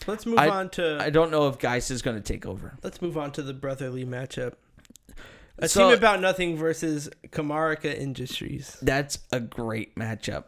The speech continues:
Speaker 2: I don't know.
Speaker 1: It
Speaker 2: Bi-
Speaker 1: says thirty-nine to sixty-one.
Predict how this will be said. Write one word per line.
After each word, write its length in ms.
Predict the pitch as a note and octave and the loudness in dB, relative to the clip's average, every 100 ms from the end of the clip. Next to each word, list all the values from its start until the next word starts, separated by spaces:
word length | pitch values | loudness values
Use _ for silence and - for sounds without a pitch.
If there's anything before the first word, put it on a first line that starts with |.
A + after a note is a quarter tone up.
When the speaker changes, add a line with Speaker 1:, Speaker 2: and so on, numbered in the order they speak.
| _ | _
Speaker 2:
I 160 | A#2 C#3+ | 2 4
don't 260 | - D4 D3+ | 4 2 2
know. 380 | D3 C3 B2 - _ - - - - - - | 2 2 0 -8 _ -20 -20 -20 -20 -18 0
Speaker 1:
It 120 | B2 | 2
Speaker 2:
Bi- 60 | F3 | 6
Speaker 1:
says 300 | D4 C#4+ C3+ | 6 4 6
thirty-nine 540 | A#3+ A3 G#3 F#3 F3+ | 6 6 4 2 2
to 80 | E3 | -2
sixty-one. 800 | - E3+ - D3 C#3+ D3 C#3 | -2 -4 -4 -4 -4 -4 -6